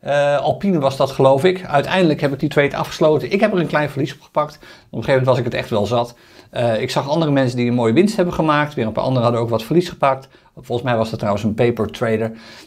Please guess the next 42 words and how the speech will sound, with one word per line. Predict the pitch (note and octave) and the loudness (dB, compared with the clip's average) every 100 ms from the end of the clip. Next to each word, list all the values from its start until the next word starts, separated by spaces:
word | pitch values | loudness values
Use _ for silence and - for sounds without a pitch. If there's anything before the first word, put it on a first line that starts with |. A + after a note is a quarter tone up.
| _ | _
Wat | D3 D3 B2+ | -2 -2 0
dit | A#3+ - | -2 2
betreft, | F3+ - C3+ D3 F#3 - | 2 2 2 2 0 -8
ehm, | - D3+ D3+ D3 - D#3 | -4 0 2 0 -4 2
er | |
is | F3+ F3+ | 2 4
niet | F3+ A#3+ A#3 | 4 4 2
meteen | F#3 - F#3 F3+ D#3 | 0 2 2 2 0
een | D3+ | 0
reden | D3+ D#3 D3 - | 2 2 2 0
om | C3+ C#3 | -2 0
nu | D3+ | -2
fanatiek | D3+ C#3+ B2+ D3 D3 | 0 -2 0 -2 -4
in | D3 | -2
deze | B2+ A#2+ A#2+ | 2 2 0
trade | D3 C#3 | 0 0
te | C3 | 0
stappen. | - G2+ F#2+ | -4 -4 -4
En | - | -4
dat | C3 B2+ | -4 -4
heeft | C3 C3 | -6 -6
met | - A2+ | -4 -2
name | B2+ D3+ D3 | -2 -2 -4
te | C#3 | -2
maken | C3+ C3 C3+ | 0 0 -2
met | B2 - - _ _ _ | -6 -8 -20 _ _ _
de | A#2+ | -4
breedte | A#2 C3 D3+ - | -2 0 -2 -2
van | C3+ | -2
de | B2+ | 0
Bollinger | B2+ C3 - A2 | 0 0 0 -2
Bands. | A#2+ G2 - | -2 -4 -4
Die | B2+ C3 | -4 -4
is | D#3+ - | -4 -2
niet | C#3 C#3 | -2 0
zo | A#2+ G#2+ | 0 0
heel | F#2 F#2+ C3+ F3+ - | -2 0 4 4 4
spectaculair. | - - - D3+ C#3 B2 A#2+ B2 D#3 F3+ F3+ - - _ | -4 -10 -6 -6 -6 -6 -4 0 2 0 -2 -12 -20 _
Één | - C#3 C#3+ | -8 -6 -6
komma | C3+ B2 | -6 -4
twee | A2+ B2+ | -2 -2
procent. | B2 A2+ A2 D3 D3+ D3 | -2 -2 -4 -4 -4 -6